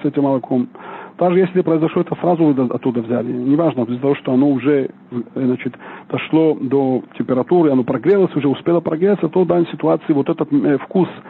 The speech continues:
который выделяется с мяса, он впит-, он, значит, переходит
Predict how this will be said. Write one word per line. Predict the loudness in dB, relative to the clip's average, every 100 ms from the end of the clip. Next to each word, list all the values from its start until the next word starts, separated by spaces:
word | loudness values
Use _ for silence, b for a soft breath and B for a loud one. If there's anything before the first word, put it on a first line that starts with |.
| B -8
который | -2 2 4
выделяется | 2 2 2 2 -2
с | 0
мяса, | 2 2 2
он | 0
впит-, | 0 -4 2
он, | 2
значит, | 2 -2 -6 -12 -10
переходит | -4 0 2 2